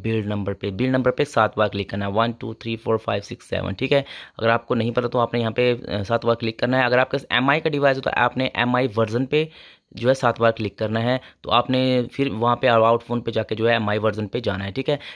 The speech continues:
फिर आपको एक ऑप्शन शो हो जाएगा, डे-, डेवलपर ऑप्शन, ठीक है, ये शो हो गया यहाँ पे। अगर आपके पास एम-, एमआई का डिवाइस है तो आपको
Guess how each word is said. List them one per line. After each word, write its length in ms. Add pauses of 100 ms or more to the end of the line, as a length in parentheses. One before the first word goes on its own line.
(120)
फिर 100
आपको 200
एक 100
ऑप्शन 300
शो 200
हो 120
जाएगा, 280
डे-, 240
डेवलपर 480
ऑप्शन, 300
ठीक 160
है, 60
ये 160
शो 180
हो 100
गया 120
यहाँ 180
पे। 120 (300)
अगर 160
आपके 220
पास 200 (260)
एम-, 300
एमआई 260
का 120
डिवाइस 440
है 180
तो 160
आपको 340